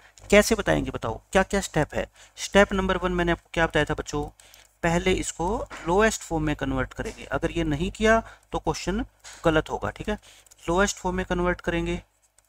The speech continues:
पहला step ये हो गया। दूसरा step में क्या कहा था मैंने, Factor बनाएंगे, किसके, Factors बनाओ किसके बच्चों, सिर्फ denominator के, Numerator को नहीं देखना,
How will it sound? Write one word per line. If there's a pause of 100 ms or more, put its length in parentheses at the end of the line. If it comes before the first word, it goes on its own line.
(1900)
पहला
step
ये
हो
गया। (420)
दूसरा
step
में
क्या
कहा
था
मैंने, (340)
Factor
बनाएंगे,
किसके,
Factors
बनाओ
किसके
बच्चों, (100)
सिर्फ
denominator
के,
Numerator
को
नहीं
देखना,